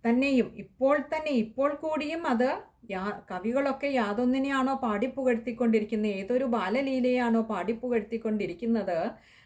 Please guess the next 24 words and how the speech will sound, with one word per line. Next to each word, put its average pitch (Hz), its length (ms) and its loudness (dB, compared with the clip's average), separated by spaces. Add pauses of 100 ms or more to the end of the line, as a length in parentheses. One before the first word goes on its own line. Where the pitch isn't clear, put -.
(120)
അത് 220 360 -4 (320)
തനിക്ക് 185 260 -6
ജന്മം 208 440 0
തന്ന 233 240 4
മാതാപിതാക്കന്മാർക്ക്, 220 1200 0
ആ 170 120 -4
ദസ്-, 190 360 -2
ആ, 165 180 -10
നൻ-, 160 400 -10
വസുദേവർക്കും 233 920 2
ദേവകീ 233 460 0
ദേവിക്കും 233 600 2 (340)
അനുഭവിക്കുവാൻ 226 840 0
കഴിയാതെ 226 580 2
പോയത് 233 400 2
ഇന്നീ 269 720 0 (480)
യശോദാമ്മയ്ക്കും 240 920 2
നന്ദഗോപർക്കും 226 840 0
അനുഭവിക്കുവാൻ 208 920 0 (120)
കഴിഞ്ഞത് 202 720 2 (360)
അവരെന്തു 233 520 2
പുണ്യം 285 480 2
ചെയ്തിട്ടാണോ 233 840 0
ആവോ 202 540 0